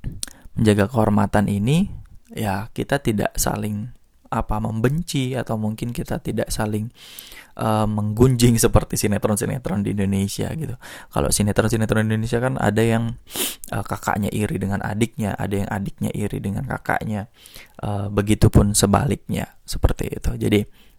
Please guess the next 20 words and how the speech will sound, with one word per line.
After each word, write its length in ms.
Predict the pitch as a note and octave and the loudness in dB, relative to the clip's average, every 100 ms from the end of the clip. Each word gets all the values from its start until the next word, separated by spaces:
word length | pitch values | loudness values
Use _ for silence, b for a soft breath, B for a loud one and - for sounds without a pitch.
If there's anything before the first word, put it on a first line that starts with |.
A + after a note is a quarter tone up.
| - | -12
itu 160 | - G2 | -2 0
adalah, 540 | G2 F#2+ G2 A#2 - - | 2 2 0 -2 -8 -8
eh, 720 | A2+ G#2+ G2 G#2 - - B2+ - b b b b | -4 -2 -2 -4 -6 -8 -12 -16 b b b b
beberapa 480 | C3 B2+ B2 A2+ A2+ - | 4 6 6 6 4 4
poin 500 | G#2+ G#2 A#2 C3 C3+ - B B B | 4 4 2 -2 -8 -12 B B B
bagaimana 480 | G#2 G#2 G2+ G#2+ A2 | 2 4 2 2 0
kita 480 | - - - A2+ A#2+ A#2+ - - | 0 0 6 6 6 -2 -12 -2
punya 320 | - G#2 G2 | 2 2 0
adab 320 | G#2+ G#2+ A2 | 0 2 2
dengan, 480 | - A2 G#2 G#2+ A2+ B B B B - | 0 -2 0 0 -2 B B B B -10
eh, 140 | C3+ A#2+ | -6 -2
orang-orang 460 | - G#2+ G#2+ A#2 | 0 2 2 0
terdekat 560 | A2+ A2 G2+ - G#2+ - | 0 0 0 0 -2 -2
di 80 | G#2+ | -2
lingkungan 560 | G#2 G#2 - G2+ G2+ | 0 -2 -2 0 -2
kita, 400 | - A#2 - A2 | -2 -4 0 -2
terutama 480 | G#2+ G#2+ G2+ A2 G#2 | 0 -4 -6 -6 -4
di 160 | G#2 - | -4 -4
keluarga 400 | G#2 G2 G2+ - | -2 -2 -2 -6
kita. 480 | - - - D#2 | -6 -8 -6 -8